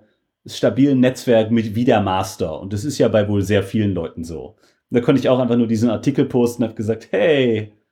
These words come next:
stabiles Netzwerk, da hast du die Nummer eins aus den Distributed Computing Fallacies erwischt.“ Fand ich sehr gut. Komme ich mir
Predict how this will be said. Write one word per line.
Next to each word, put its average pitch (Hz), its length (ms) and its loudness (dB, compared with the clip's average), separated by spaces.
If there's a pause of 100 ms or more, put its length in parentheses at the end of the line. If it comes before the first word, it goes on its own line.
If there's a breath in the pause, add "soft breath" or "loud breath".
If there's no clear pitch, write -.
(140)
stabiles 156 580 -2
Netzwerk, 131 520 0
da 117 120 0
hast 135 160 -4
du 151 40 -2
die 139 140 2
Nummer 156 340 0
eins 139 400 0
aus 117 220 -2
den 120 200 0
Distributed 120 480 -4
Computing 113 420 0
Fallacies 95 640 -2
erwischt.“ 82 500 -8 (280 soft breath)
Fand 170 140 -2
ich 131 60 -2
sehr 123 160 4
gut. 95 260 -6
Komme 127 160 2
ich 123 100 -4
mir 117 320 0